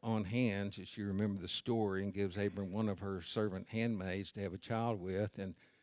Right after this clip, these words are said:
boy, does that cause problems. But Abraham and Sarah had to wait twenty-five years for the promise to come true. I could give you some others.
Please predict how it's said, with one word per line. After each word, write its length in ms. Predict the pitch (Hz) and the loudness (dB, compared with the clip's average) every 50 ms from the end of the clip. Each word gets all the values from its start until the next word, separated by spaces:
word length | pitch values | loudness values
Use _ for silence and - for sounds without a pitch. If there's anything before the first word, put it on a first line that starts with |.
| _ _ _ _ _ _ - | _ _ _ _ _ _ -2
boy, 140 | 107 110 107 | 0 0 2
does 160 | 104 107 92 | 2 2 2
that 220 | 117 113 117 - | 2 2 2 0
cause 280 | - 110 90 87 - - | -2 -2 -2 -2 -2 -6
problems. 600 | - - 85 82 - - - - - - - - - - - _ _ _ _ _ _ _ _ _ _ _ _ _ _ _ _ _ _ _ _ _ _ _ _ _ _ _ _ _ _ _ _ _ _ _ _ _ _ _ - | -10 -10 -8 -8 -8 -8 -10 -12 -14 -16 -18 -18 -18 -20 -20 _ _ _ _ _ _ _ _ _ _ _ _ _ _ _ _ _ _ _ _ _ _ _ _ _ _ _ _ _ _ _ _ _ _ _ _ _ _ _ 2
But 140 | 120 110 - - | 2 2 2 2
Abraham 520 | 123 139 156 156 156 135 131 151 147 135 | 2 2 4 2 2 0 2 2 2 2
and 100 | 120 101 | 2 0
Sarah 400 | - - - 143 135 143 131 117 | 0 -2 0 2 4 4 4 4
had 200 | 113 120 120 113 107 | 4 2 0 0 0
to 60 | 110 | 0
wait 320 | 107 110 107 101 90 - | 2 2 2 2 0 -2
twenty-five 1300 | - - - 117 120 127 131 135 139 135 139 131 143 147 - - - 113 113 113 113 113 113 113 113 107 - 127 117 _ _ | -10 -12 -4 0 2 2 2 2 2 0 0 -2 -4 -8 -10 -4 0 2 4 4 6 6 6 6 4 4 2 -2 -14 _ _
years 840 | 117 92 92 101 101 101 101 95 87 87 82 82 82 - - - - _ _ _ _ _ _ _ _ _ _ _ _ _ _ _ _ _ _ _ _ _ _ _ _ _ _ _ _ - | -20 -12 -8 -4 -2 -2 -2 -2 -2 -4 -6 -8 -10 -12 -14 -18 -20 _ _ _ _ _ _ _ _ _ _ _ _ _ _ _ _ _ _ _ _ _ _ _ _ _ _ _ _ -6
for 80 | 101 | -6
the 120 | 95 80 - | -6 -6 -6
promise 460 | - - 107 104 98 90 87 - - | -6 -2 0 0 2 0 -2 -4 -6
to 80 | - - | -10 -12
come 240 | - - 90 82 80 - | -10 -8 -8 -8 -8 -10
true. 240 | - 87 82 82 - - _ _ _ _ _ _ _ _ _ _ _ _ _ _ _ _ _ _ _ _ _ _ _ _ _ _ _ _ _ - | -10 -10 -8 -10 -10 -14 _ _ _ _ _ _ _ _ _ _ _ _ _ _ _ _ _ _ _ _ _ _ _ _ _ _ _ _ _ -2
I 80 | 135 156 | 0 0
could 220 | 165 - 131 104 | 2 2 0 0
give 180 | 92 104 98 85 | 0 -4 -4 -4
you 120 | 90 85 | -6 -6
some 260 | - - - 82 80 85 | -6 -4 -6 -6 -4 -4
others. 540 | 87 92 85 101 98 92 87 - - - - | -4 -4 -4 -6 -10 -10 -12 -14 -14 -16 -16